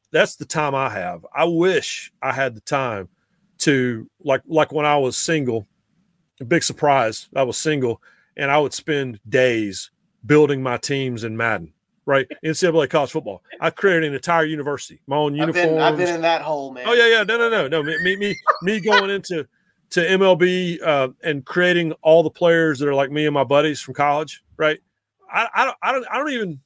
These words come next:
Speaker 1: what did I, what was I doing? Like, I don't, I don't have time
Speaker 2: It's,
Speaker 1: now
Speaker 2: it's
Speaker 1: to, like
Speaker 2: stunning.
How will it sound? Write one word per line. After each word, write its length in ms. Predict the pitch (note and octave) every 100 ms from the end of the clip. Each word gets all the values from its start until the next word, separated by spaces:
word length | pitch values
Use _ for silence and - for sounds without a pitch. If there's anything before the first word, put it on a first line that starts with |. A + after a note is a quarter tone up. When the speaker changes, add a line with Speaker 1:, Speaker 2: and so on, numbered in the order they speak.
| _
Speaker 1:
what 140 | - C4
did 80 | F4+
I, 60 |
what 200 | D4 A#3+
was 100 | F4
I 80 | E4
doing? 380 | F3+ C#3+ A3 - _
Like, 120 | C#3+
I 100 | F#3
don't, 120 | B3+
I 60 | G3+
don't 160 | C4 F#3
have 160 | F#3+
time 300 | - F3 F3+
Speaker 2:
It's, 100 | D#3+
Speaker 1:
now 160 | F#3 G3
Speaker 2:
it's 120 | E3
Speaker 1:
to, 60 | E3
like 120 | D3
Speaker 2:
stunning. 320 | A3+ G#3 F#3+